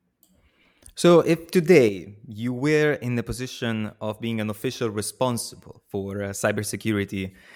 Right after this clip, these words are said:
or maybe, like, even, like, a decision maker at a legislative or, like, uh, a legislative level, so for example, a politician, let's say, having to address the topic of cyber defense or,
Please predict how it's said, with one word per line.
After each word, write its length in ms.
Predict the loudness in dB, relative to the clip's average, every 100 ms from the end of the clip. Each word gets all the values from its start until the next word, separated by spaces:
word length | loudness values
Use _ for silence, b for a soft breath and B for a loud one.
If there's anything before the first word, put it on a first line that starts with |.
| B
or 220 | -4 0 0
maybe, 260 | -2 -2
like, 200 | -2 -2
even, 260 | -2 -4 -4
like, 140 | -4
a 40 | -8
decision 460 | -2 -2 0 -2
maker 380 | -6 -10 -12 -10
at 220 | -8 -6
a 260 | -6 -4 -4
legislative 640 | -2 2 2 4 2 2
or, 120 | 2 0
like, 180 | -2
uh, 460 | -4 -4 -4 -4 -4
a 20 |
legislative 580 | -4 -4 -4 -2 -4 -2
level, 300 | -2 -2 -4
so 220 | -4 -6
for 120 | -4
example, 320 | -6 -6 -4 -4
a 40 |
politician, 580 | -4 -4 -2 -4 -4 -12
let's 220 | -12 -10
say, 240 | -10 -8 0
having 260 | 2 2 0
to 360 | 2 2 0 B B B
address 420 | -8 4 4 4
the 80 | -2
topic 380 | 0 0 0 -4
of 80 | -6
cyber 380 | 0 0 0 -4
defense 520 | -2 -2 0 -2 -6 -6
or, 540 | 0 4 4 4 0